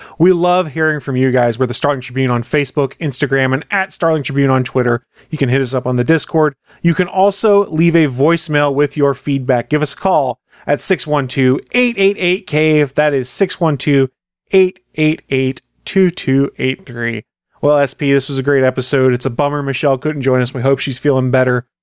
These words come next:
for next week. That is gonna wrap up this week, though. Any last words before we sign off at Stargate Pioneer?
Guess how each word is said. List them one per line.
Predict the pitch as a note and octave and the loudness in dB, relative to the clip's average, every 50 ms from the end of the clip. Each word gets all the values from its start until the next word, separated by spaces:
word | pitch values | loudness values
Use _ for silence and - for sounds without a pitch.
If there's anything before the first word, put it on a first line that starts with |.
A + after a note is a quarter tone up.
| _ _ _ _ | _ _ _ _
for | - - - C3+ | -10 -4 -2 0
next | B2+ B2+ C#3 D#3 F#3+ G3+ G3+ - - - | 0 2 2 2 2 2 0 -2 -6 -4
week. | B2+ B2+ B2 A#2 A#2 - _ _ _ _ _ _ _ _ _ - | -2 0 0 0 -2 -4 _ _ _ _ _ _ _ _ _ -4
That | - C3+ C#3 | 0 0 2
is | D3 C#3+ C#3 | 2 0 0
gonna | D3+ D3+ C#3+ | 2 2 2
wrap | C3+ C#3+ D3 D3 E3+ | 2 2 0 0 -4
up | E3+ E3+ E3 | -6 -4 0
this | E3 F#3+ F#3 D#3+ - | 2 2 2 2 2
week, | - D#3+ D#3 - - | 0 0 0 0 2
though. | - D3 C#3+ C#3+ C#3 C#3 - _ _ _ _ _ | 2 4 4 4 2 0 -2 _ _ _ _ _
Any | - G#3+ G#3+ A3+ A#3 | -4 -2 0 2 2
last | A3+ G#3 G3+ G3+ G3 - - | 2 2 2 0 0 -2 -2
words | D3+ D3 C#3+ C#3 C3+ C3+ C#3 C3 C3+ | 0 0 2 2 2 0 0 -2 -2
before | - C3 B2 - D#3+ B2+ | -4 -4 0 0 2 2
we | C3 C3 | 2 2
sign | C3 - C3 B2 A#2+ A#2 | 0 0 -2 -2 -2 0
off | A#2+ A#2+ A#2 A#2 - _ _ _ _ _ - | 0 0 0 -2 -4 _ _ _ _ _ -8
at | - D3 D3+ D#3 - - _ - | -4 -4 -4 -4 -6 -10 _ -12
Stargate | - - - C3+ C3 B2 A#2 B2 A#2+ - | -10 -4 -2 -2 -2 -2 -2 -2 -4 -2
Pioneer? | - B2 A#2+ A#2 A#2 A#2 - - _ | -2 -4 -4 -4 -6 -10 -14 -16 _